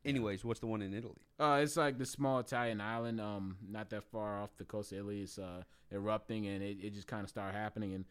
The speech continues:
Speaker 1: you know, when volcanoes erupt, it's kinda like a,
Speaker 2: You can't
Speaker 1: "Oh,
Speaker 2: do
Speaker 1: fuck.
Speaker 2: anything.
Speaker 1: Fuck,
Speaker 2: Yeah, you
Speaker 1: we
Speaker 2: can't
Speaker 1: gotta run."
Speaker 2: stop it.
Speaker 1: Go. What you gonna do? Oh, I'm not doing anything.
Speaker 2: Leave.
Speaker 1: Yeah.
Speaker 2: Leave.
Speaker 1: It's getting a little hot, a
Speaker 2: <laughs>
Speaker 1: little ashy.
Speaker 2: Yeah,
Speaker 1: <laughs> Yeah,
Speaker 2: yeah.
Speaker 1: gotta go. It's time to
Speaker 2: Leave.
Speaker 1: go.
Speaker 2: Yeah, and it
Speaker 1: 'Cause
Speaker 2: wipes
Speaker 1: it,
Speaker 2: it out.
Speaker 1: and the, the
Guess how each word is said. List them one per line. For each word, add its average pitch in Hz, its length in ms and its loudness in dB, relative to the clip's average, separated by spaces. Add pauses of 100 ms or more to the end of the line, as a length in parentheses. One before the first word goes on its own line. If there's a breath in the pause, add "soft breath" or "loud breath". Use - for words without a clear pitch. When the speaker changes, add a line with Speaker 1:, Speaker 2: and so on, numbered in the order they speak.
(380 soft breath)
Speaker 1:
you 139 100 6
know, 160 120 10
when 156 120 8
volcanoes 147 520 6
erupt, 131 420 6
it's 107 140 -6
kinda 180 280 6
like 123 280 4
a, 104 200 2 (260)
Speaker 2:
You 117 100 -10
can't 131 160 -2
Speaker 1:
"Oh, 123 100 6
Speaker 2:
do 139 80 -2
Speaker 1:
fuck. 131 160 6
Speaker 2:
anything. 90 160 -6 (480)
Speaker 1:
Fuck, 143 120 6
Speaker 2:
Yeah, 107 60 6
you 98 80 -2
Speaker 1:
we 113 60 -2
Speaker 2:
can't 120 160 0
Speaker 1:
gotta 120 100 2
run." 135 160 6
Speaker 2:
stop 92 60 -6
it. 113 160 -6 (380)
Speaker 1:
Go. 107 160 -4 (120)
What 104 160 -2
you 123 60 -2
gonna 123 160 2
do? 82 60 -6 (120)
Oh, 92 140 -10
I'm 85 100 -8
not 139 120 0
doing 101 160 2
anything. 123 180 2
Speaker 2:
Leave. 92 100 -6 (320)
Speaker 1:
Yeah. 104 160 -4
Speaker 2:
Leave. 107 260 -2 (840)
Speaker 1:
It's 92 100 -10
getting 117 160 -2
a - 20 0
little 127 140 2
hot, 147 280 6 (120)
a 117 40 -12
Speaker 2:
<laughs> - 0 -
Speaker 1:
little 120 140 -2
ashy. 165 340 6
Speaker 2:
Yeah, 135 120 8
Speaker 1:
<laughs> - 20 6
Yeah, 147 220 6
Speaker 2:
yeah. 107 140 -6 (100)
Speaker 1:
gotta 139 200 2
go. 151 160 8 (220)
It's 135 120 0
time 131 160 6
to 147 80 4
Speaker 2:
Leave. - 20 0
Speaker 1:
go. 107 220 4 (240 soft breath)
Speaker 2:
Yeah, 107 200 4
and 120 140 4
it 147 40 10
Speaker 1:
'Cause 139 80 8
Speaker 2:
wipes 127 240 2
Speaker 1:
it, 104 40 -4
Speaker 2:
it 95 60 -6
out. 101 220 -2
Speaker 1:
and 127 240 4
the, 120 280 4
the 110 80 -2